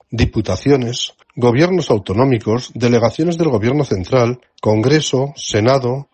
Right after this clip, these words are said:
gobiernos autonómicos, gobierno del Estado, todas ellas, eh, con sus políticos de todo tipo de colores, personal de confianza, asesores, funcionarios, personal contratado y más, que me dejo,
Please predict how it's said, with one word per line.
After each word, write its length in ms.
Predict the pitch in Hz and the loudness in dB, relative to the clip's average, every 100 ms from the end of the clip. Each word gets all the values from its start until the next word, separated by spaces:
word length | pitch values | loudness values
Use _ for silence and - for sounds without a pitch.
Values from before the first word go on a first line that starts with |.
| _ - | _ -2
gobiernos 500 | 110 139 185 170 143 | 2 2 2 0 -2
autonómicos, 960 | 107 101 127 135 113 110 131 - - _ | -2 -2 0 0 0 -2 -4 -8 -16 _
gobierno 440 | - 98 139 170 143 | -4 0 2 2 2
del 160 | 117 | 2
Estado, 460 | 110 - 120 98 98 _ _ - | 0 0 -2 -2 -10 _ _ -2
todas 380 | 180 180 - 151 | 0 2 -2 -2
ellas, 380 | 120 104 - | -2 -2 -4
eh, 160 | 113 104 | -8 -6
con 160 | - 104 | -4 -4
sus 220 | 113 101 | -4 -12
políticos 840 | _ 107 131 - 113 95 85 - - | _ -4 -4 -6 -8 -8 -10 -12 -10
de 180 | 104 113 | -4 -2
todo 260 | 170 180 | 0 0
tipo 260 | - 156 113 | 0 -2 0
de 120 | 139 | 0
colores, 600 | 104 95 98 127 - - _ | -2 -2 -2 -4 -8 -14 _
personal 420 | 113 104 101 117 | 0 0 0 0
de 100 | 151 | 2
confianza, 800 | 156 143 101 117 135 - 131 - | 2 0 0 -2 -2 -4 -4 -4
asesores, 640 | - 101 101 135 131 135 - | -8 -6 -4 0 0 0 -4
funcionarios, 840 | - 92 101 117 123 120 139 - _ _ | -10 -8 -2 0 2 -2 -4 -12 _ _
personal 400 | 127 113 117 135 | 0 0 -2 0
contratado 560 | 185 180 135 143 135 107 | 0 2 0 2 0 0
y 40 | |
más, 520 | 123 135 - - - - | 0 0 -4 -12 -14 -12
que 100 | 87 | -10
me 120 | 87 | -4
dejo, 440 | 110 - 98 - | -4 -4 -8 -10